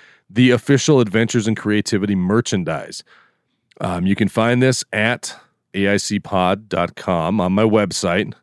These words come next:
There's a little button up top that just says merch. Go ahead and hit that. It'll bring you to the store where you can um, take a look. We've got a couple different designs there, you know, everything from hoodies and t-shirts to coffee mugs, you know, stickers, stuff like that. So,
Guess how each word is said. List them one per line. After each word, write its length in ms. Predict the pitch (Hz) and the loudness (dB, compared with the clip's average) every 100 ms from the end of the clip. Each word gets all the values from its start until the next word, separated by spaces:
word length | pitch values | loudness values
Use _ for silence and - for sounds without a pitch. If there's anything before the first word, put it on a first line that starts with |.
| - | -4
There's 160 | 90 | -2
a 80 | 90 | -2
little 200 | 90 98 | -2 0
button 360 | 90 101 92 104 | 0 0 0 -2
up 100 | 92 | -4
top 300 | - 98 101 | -2 -2 0
that 140 | 90 | -4
just 220 | 80 90 | -2 -6
says 240 | - 92 85 | -2 -2 0
merch. 460 | 92 104 - - - - _ - | 0 0 -2 -10 -16 -20 _ -6
Go 120 | - | -2
ahead 140 | 98 90 | -2 -2
and 100 | 85 | -2
hit 240 | 104 - | -4 0
that. 300 | 101 120 120 _ _ - | 0 0 -2 _ _ -4
It'll 180 | 95 | -2
bring 280 | 82 95 95 | 0 0 0
you 80 | 92 | -2
to 200 | - 90 | -2 -4
the 120 | 85 | -4
store 400 | - - 123 135 | -4 2 4 4
where 120 | 110 | 4
you 180 | 87 90 | 2 0
can 420 | - 104 95 87 - - _ _ - | -2 0 0 0 -6 -16 _ _ -12
um, 300 | - 107 107 | -6 -6 -4
take 220 | - 120 | 0 2
a 60 | 110 | 4
look. 180 | 113 120 | 2 2
We've 80 | 104 | 0
got 120 | 104 | 0
a 40 | |
couple 240 | - 95 98 | 0 -2 0
different 280 | 98 104 | 0 0
designs 480 | 98 92 104 110 104 | 0 0 2 2 0
there, 560 | 104 110 107 107 107 92 _ - | 2 4 4 4 2 -2 _ -8
you 140 | 80 | -4
know, 80 | 78 | -2
everything 320 | 87 90 95 | -2 -2 -2
from 180 | - 85 | -2 -4
hoodies 460 | - 95 98 95 | 2 2 4 2
and 120 | 90 80 | -2 -4
t-shirts 640 | 101 98 - 95 92 - | -4 -4 0 0 0 -4
to 500 | - - 87 87 82 | -8 -4 0 0 -4
coffee 420 | - 87 82 80 | -4 -2 -2 -2
mugs, 420 | 73 71 69 76 - | -6 -6 -8 -8 -8
you 80 | |
know, 220 | 78 73 78 | -8 -6 -8
stickers, 480 | - 82 - 78 | -8 -8 -6 -8
stuff 240 | - 76 - | -6 -8 -6
like 220 | 76 - | -8 -6
that. 240 | 69 65 | -8 -8
So, 280 | - 98 80 | -6 -2 -2